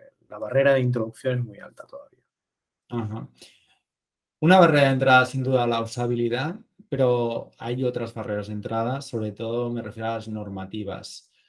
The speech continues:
Speaker 2: ¿En
Speaker 1: Ujú.
Speaker 2: qué momento tú crees, Iván, que, que va, va a producirse un cambio a nivel de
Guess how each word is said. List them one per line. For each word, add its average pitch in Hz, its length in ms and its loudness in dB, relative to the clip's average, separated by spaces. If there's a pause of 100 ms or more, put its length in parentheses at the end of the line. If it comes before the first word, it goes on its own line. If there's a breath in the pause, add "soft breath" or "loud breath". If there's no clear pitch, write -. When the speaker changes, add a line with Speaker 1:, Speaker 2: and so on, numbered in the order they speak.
(180)
Speaker 2:
¿En 113 80 -4
Speaker 1:
Ujú. 127 180 -8
Speaker 2:
qué 170 140 6
momento 135 400 4
tú 120 160 0
crees, 107 360 -2
Iván, 104 380 -6
que, 104 640 -6
que 117 140 -6
va, 101 540 -4
va 110 240 -4
a 107 100 -8
producirse 104 480 -10
un 101 160 -10
cambio 98 640 -10
a 104 100 -10
nivel 104 420 -6
de 101 480 -2